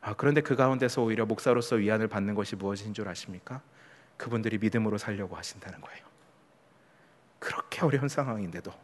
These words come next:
믿음으로 살고자 예배하고 하나님의 회복을 꿈꾸고 바라고 주님께서 함께 하신다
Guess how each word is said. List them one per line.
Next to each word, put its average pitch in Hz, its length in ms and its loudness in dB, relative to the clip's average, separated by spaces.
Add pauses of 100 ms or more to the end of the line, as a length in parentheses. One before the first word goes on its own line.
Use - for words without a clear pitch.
(760)
믿음으로 113 360 0
살고자 - 440 -10 (720)
예배하고 104 540 -4 (760)
하나님의 139 460 8
회복을 120 320 4
꿈꾸고 - 640 -6 (340)
바라고 - 560 -4 (680)
주님께서 110 460 -2
함께 123 260 -6
하신다 113 420 -10